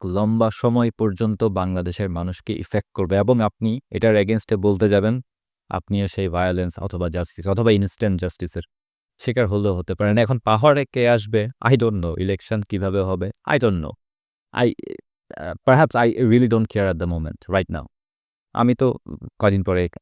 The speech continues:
আমার, আমি যেখানে আছি ওখানে ভোট দিব, কোনো সমস্যা নাই। মানে, you know, I have right to vote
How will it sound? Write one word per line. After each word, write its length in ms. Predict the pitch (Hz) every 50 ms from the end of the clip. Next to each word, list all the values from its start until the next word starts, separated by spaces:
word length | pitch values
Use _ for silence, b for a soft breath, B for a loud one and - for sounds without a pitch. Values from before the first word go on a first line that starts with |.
| _ 87
আমার, 220 | 92 95 98 98 87 - -
আমি 200 | - 98 101 101 95 90
যেখানে 380 | 82 98 92 - 107 101 101
আছি 180 | 95 87 - 98
ওখানে 240 | 85 - 87 90 87
ভোট 220 | 80 - 92 85 76 -
দিব, 140 | 71 - -
কোনো 180 | - - 85 85
সমস্যা 380 | - - - - - - - -
নাই। 120 | - - 87 - _ _ _ _ _ _ _ _ _ _
মানে, 220 | - 87 87 82 80 - - - -
you 160 | - 98 98
know, 120 | 87 90 -
I 100 | - 95
have 180 | 101 95 85 82
right 220 | 92 95 95 - _
to 80 | - 90
vote 320 | 80 85 98 87 - _